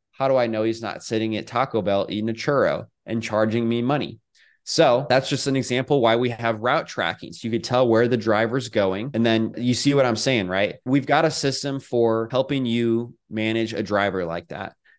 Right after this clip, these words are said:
And we also have made it easy to actually hire somebody and then get them to drive for you.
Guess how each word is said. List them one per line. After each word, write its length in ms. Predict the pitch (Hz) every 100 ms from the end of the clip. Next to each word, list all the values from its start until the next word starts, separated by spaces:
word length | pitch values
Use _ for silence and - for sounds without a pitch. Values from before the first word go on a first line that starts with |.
| _
And 100 | 120
we 120 | 135
also 380 | 123 127 131 135
have 480 | 127 113 110 104 -
made 280 | 113 117 127
it 120 | 120
easy 440 | 107 123 104 80 -
to 340 | - 123 113
actually 720 | 113 117 - 117 110 107 101
hire 260 | - 147 160
somebody 580 | 151 127 104 95 107 147 _ _ _ _
and 140 | 113 120
then 400 | 117 113 113 110
get 220 | - 131
them 240 | 123 120 113
to 420 | - 117 110 110
drive 400 | 104 120 113 107
for 240 | - 131 117
you. 180 | -